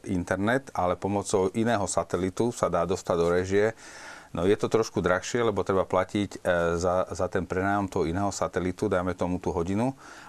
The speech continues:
ale je to oveľa spoľahlivejšie. Dneska zase po tých siedmich rokoch, e, tá technológia prichádza aj v rámci toho internetu ďalej,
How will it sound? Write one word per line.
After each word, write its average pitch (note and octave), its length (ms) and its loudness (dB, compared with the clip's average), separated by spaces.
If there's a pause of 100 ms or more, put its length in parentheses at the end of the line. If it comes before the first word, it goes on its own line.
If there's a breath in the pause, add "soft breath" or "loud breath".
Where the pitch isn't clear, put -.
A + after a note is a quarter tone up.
ale F2+ 320 4
je F#2 160 2
to F#2 160 2
oveľa F2 720 4
spoľahlivejšie. D2+ 1120 -2 (120)
Dneska A2+ 400 2
zase G2+ 240 4
po F#2 160 -2
tých E2+ 240 -2
siedmich G#2 440 2
rokoch, G2+ 480 2
e, F2+ 240 -2
tá F2 160 2
technológia G2 640 -2
prichádza F#2+ 640 2
aj - 40 2
v F#2 80 2
rámci F#2 280 -2
toho F2+ 160 2
internetu F2+ 480 0
ďalej, F#2+ 480 2